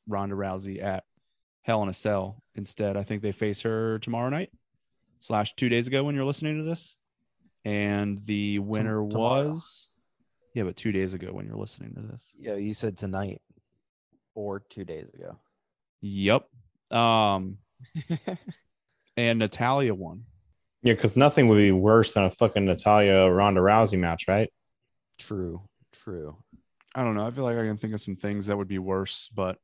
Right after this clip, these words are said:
Speaker 3: I can't think of many.
Speaker 1: Yeah.
Speaker 3: Omos and M V P versus Bobby Lashley, that'd probably be worse.
Speaker 2: True.
Speaker 1: Probably, probably. Um,
Speaker 3: God, Jesus, Natalya, really? That's where we're going?
Speaker 1: Not Raquel.
Speaker 3: Or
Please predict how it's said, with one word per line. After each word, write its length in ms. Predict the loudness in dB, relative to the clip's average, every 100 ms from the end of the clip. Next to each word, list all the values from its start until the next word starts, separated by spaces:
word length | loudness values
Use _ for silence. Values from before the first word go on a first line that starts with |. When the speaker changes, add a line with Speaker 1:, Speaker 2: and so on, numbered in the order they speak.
| 0
Speaker 3:
I 100 | 2
can't 260 | 4 4
think 160 | 4 6
of 60 | 6
many. 400 | 6 6 4 -2 _ _ _ _ _ _
Speaker 1:
Yeah. 380 | -6 -2 -2 -4 -8 _ _ _ _ _ _ _ _ _ _
Speaker 3:
Omos 520 | 4 8 8 8 6
and 160 | 4 4
M 120 | 4
V 100 | 4
P 200 | 4 4
versus 200 | 6 4 6
Bobby 260 | 6 8
Lashley, 640 | 6 6 4 4 4 4 0
that'd 200 | 2 2
probably 300 | 4 2 2
be 60 | 0
worse. 400 | 0 -2 -4 -14 _ _ _ _ _
Speaker 2:
True. 200 | -18 -6
Speaker 1:
Probably, 500 | -2 -2 -2 -6 -6 -12 -20 _
probably. 500 | -10 -8 -8 -10 -10 -14 -6
Um, 480 | 0 2 2 0 -6 -14 _ _
Speaker 3:
God, 280 | -4 -2 -4 -10 _ _
Jesus, 440 | -14 -6 -4 -4 -10 -8
Natalya, 840 | -2 0 0 4 6 8 8 8 4
really? 520 | 2 6 8 6 4 4
That's 180 | 4 6
where 100 | 8
we're 180 | 8 6
going? 440 | 6 8 8 4 _ _ _ _ -2
Speaker 1:
Not 220 | 0 0
Raquel. 580 | -2 0 2 2 0 -6 _ _ _ _ _ 4
Speaker 3:
Or 160 | 6